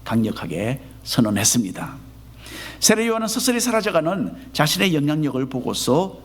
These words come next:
기뻐할 줄 아는 참으로 위대한 사람이었어요. 자기가 섬기는 신랑이 누구인 줄을 잘 알았고 그 신랑의 기쁨을 자기의 기쁨으로 여기는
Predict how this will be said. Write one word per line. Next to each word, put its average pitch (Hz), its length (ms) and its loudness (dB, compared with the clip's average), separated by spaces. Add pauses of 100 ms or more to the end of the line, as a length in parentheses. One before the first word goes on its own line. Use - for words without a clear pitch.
(120)
기뻐할 139 480 2
줄 - 160 -6
아는 90 240 -2 (400)
참으로 180 360 0
위대한 107 320 0
사람이었어요. - 580 -4 (1000)
자기가 165 300 4
섬기는 160 360 0
신랑이 156 800 2
누구인 147 360 2
줄을 123 240 0
잘 123 160 -2
알았고 - 560 -2 (240)
그 180 120 2
신랑의 190 420 0
기쁨을 123 520 -2 (280)
자기의 110 300 -2
기쁨으로 104 480 -4
여기는 90 380 -4